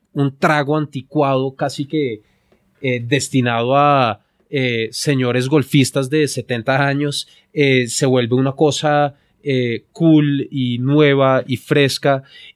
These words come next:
Y nosotros queríamos participar en eso con el ron. Pero también veíamos que el ron,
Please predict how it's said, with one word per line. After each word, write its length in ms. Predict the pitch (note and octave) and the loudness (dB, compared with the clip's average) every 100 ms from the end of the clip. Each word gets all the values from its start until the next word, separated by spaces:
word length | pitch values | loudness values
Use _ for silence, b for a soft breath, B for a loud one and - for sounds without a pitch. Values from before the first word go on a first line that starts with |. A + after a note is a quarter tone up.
| _ | _
Y 140 | E3+ | 2
nosotros 460 | D3 C3+ C3+ F#3 - | 2 0 -4 -4 -4
queríamos 440 | E3 D3 F3 G3 | -2 -2 -2 -4
participar 640 | - C3+ - A2+ A#2+ A#2+ | -4 -8 -8 -8 -4 -2
en 100 | B2 | 2
eso 180 | D#3+ D#3+ | 0 0
con 160 | E3+ E3 | -2 -2
el 120 | B2 | 0
ron. 400 | D3+ G#3 A#2+ G2 _ B B B _ | 0 0 -2 -6 _ B B B _
Pero 160 | D3+ | -2
también 340 | - C3+ C3 C#3 | 0 0 0 2
veíamos 580 | D#3+ G3 G3 F#3+ G3+ - | 2 4 2 2 0 0
que 120 | D3 | -2
el 80 | B2 | 0
ron, 440 | B2+ D3 C#3 D3 | 2 2 2 -4